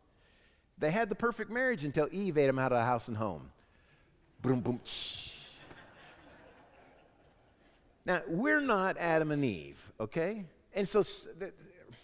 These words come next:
the reality is, the certainty is that conflict is going to happen. No marriage is immune.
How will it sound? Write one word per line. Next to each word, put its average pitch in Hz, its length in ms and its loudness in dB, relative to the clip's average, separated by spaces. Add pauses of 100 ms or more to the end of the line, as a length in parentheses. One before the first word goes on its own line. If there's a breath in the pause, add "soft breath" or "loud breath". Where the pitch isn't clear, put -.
(120)
the 147 100 -2
reality 160 600 2
is, 117 200 2
the 110 80 -6
certainty 107 540 -4
is 107 120 2
that - 180 -12
conflict 143 720 -2
is 92 120 -8
going 104 200 -4
to 85 80 -4
happen. 82 340 -6
No 120 120 -2
marriage 104 440 2
is 82 140 -12
immune. 82 420 -10